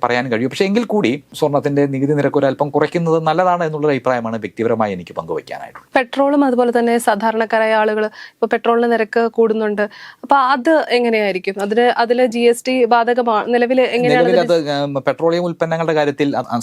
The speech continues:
Speaker 1: സംസ്ഥാന സർക്കാരുകൾക്കാണ് അവിടെ നികുതി, ജി എസ് ടിക്കകത്തല്ല, ജി എസ് ടിയുടെ പുറത്താണ്, ഏ, ഈ പെട്രോളിയം ഉൽപ്പന്നങ്ങളായിട്ടുള്ള പെട്രോളും ഡീസലും ഒക്കെ തന്നെ. അത് സംസ്ഥാന സെയിൽ ടാക്സ് ആണ് അതിൻ്റെ മുകളിൽ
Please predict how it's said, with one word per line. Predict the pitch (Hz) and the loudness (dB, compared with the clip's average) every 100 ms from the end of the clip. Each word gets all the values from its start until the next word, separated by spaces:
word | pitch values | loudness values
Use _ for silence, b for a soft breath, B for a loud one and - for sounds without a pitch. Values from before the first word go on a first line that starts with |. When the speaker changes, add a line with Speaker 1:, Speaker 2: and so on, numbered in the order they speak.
| 120 | -2
Speaker 1:
സംസ്ഥാന | 117 131 135 | 0 0 0
സർക്കാരുകൾക്കാണ് | 113 120 113 113 110 104 101 95 | 0 0 2 2 0 0 -2 -2
അവിടെ | 95 95 | -2 -2
നികുതി, | 92 113 143 135 | -4 -6 -2 2
ജി | 143 | 2
എസ് | 139 | 2
ടിക്കകത്തല്ല, | 143 - 120 - 87 82 - b b 113 | -2 0 -2 0 -4 -6 -12 b b -2
ജി | 120 | -2
എസ് | - | 0
ടിയുടെ | 135 123 127 | 0 0 0
പുറത്താണ്, | 143 143 110 135 - b b b _ | 0 2 0 -2 -6 b b b _
ഏ, | 110 104 | -2 0
ഈ | 107 | 0
പെട്രോളിയം | 104 120 117 113 | 0 2 2 0
ഉൽപ്പന്നങ്ങളായിട്ടുള്ള | 104 104 101 101 95 95 101 107 104 | -2 -4 -2 -2 -2 -2 -2 -2 -2
പെട്രോളും | - 101 98 87 | -2 -2 -2 -2
ഡീസലും | 90 92 87 80 | -4 -4 -4 -6
ഒക്കെ | - - | -10 -12
തന്നെ. | - 90 | -12 -12
അത് | - - | -8 -6
സംസ്ഥാന | 104 - 104 107 113 B B B - | -4 -2 0 0 -4 B B B -2
സെയിൽ | 117 104 110 | 0 0 0
ടാക്സ് | 104 - | -2 -2
ആണ് | 92 87 | 0 -2
അതിൻ്റെ | 90 90 | -2 -2
മുകളിൽ | 85 98 | -2 -4